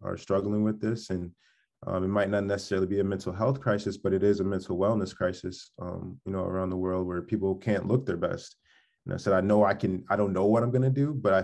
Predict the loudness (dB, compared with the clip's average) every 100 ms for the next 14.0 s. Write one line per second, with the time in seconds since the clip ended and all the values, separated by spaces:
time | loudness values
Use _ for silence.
0 | 0 -2 0 0 -2 -8 -4 -2 0 0
1 | -2 -4 -4 0 0 0 -2 -4 -4 -4
2 | -4 -2 -2 -2 -2 -4 -2 -2 0 -2
3 | -2 0 0 0 -4 _ _ _ -8 -2
4 | -2 -2 -4 -8 -12 -6 -4 -4 -4 -6
5 | 0 2 2 0 0 0 0 0 0 -2
6 | -2 -2 -2 -4 -8 -10 -8 -6 -6 -6
7 | -12 -8 -6 -6 -4 -2 -2 -2 -2 -2
8 | 0 0 -2 -10 _ _ _ _ _ -8
9 | -4 2 2 4 0 -6 -18 _ _ _
10 | -8 -4 -2 -2 -6 -10 -14 _ _ _
11 | _ _ _ _ -2 2 2 2 2 0
12 | -4 -4 -8 -4 0 0 2 0 -2 -10
13 | -10 _ 0 2 0 -2 -4 -4 -4